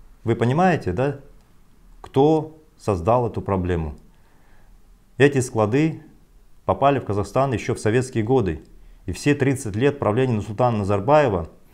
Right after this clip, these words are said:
эти проблемы не решались, притом взрывы происходили многократно. И правильно жители Арыси говорят: «А зачем нам туда возвращаться? Чтобы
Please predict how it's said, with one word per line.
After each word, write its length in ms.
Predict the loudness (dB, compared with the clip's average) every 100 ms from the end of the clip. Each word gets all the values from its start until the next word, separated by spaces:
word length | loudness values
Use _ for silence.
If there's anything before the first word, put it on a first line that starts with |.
| -16 -6
эти 160 | -4
проблемы 460 | 2 2 4 2 4
не 120 | 4
решались, 560 | 4 4 4 4 0 -10 -12
притом 440 | -6 0 0 0 -6
взрывы 320 | -2 0 0
происходили 500 | -2 -2 -2 -2 -2
многократно. 720 | -2 -2 -4 0 0 0 -10 -12 -18 -8
И 80 |
правильно 460 | 0 4 4 4 0
жители 540 | 0 0 0 0 0 4
Арыси 380 | 2 2 -2 -2
говорят: 520 | 2 4 2 0 -12 _ -20 -20 -20 -20 -20 -10 2
«А 140 | 4
зачем 320 | 4 4 4
нам 160 | 4 0
туда 180 | 0 2
возвращаться? 580 | 2 0 0 -2 -2
Чтобы 600 | -8 -2 2 4 2 0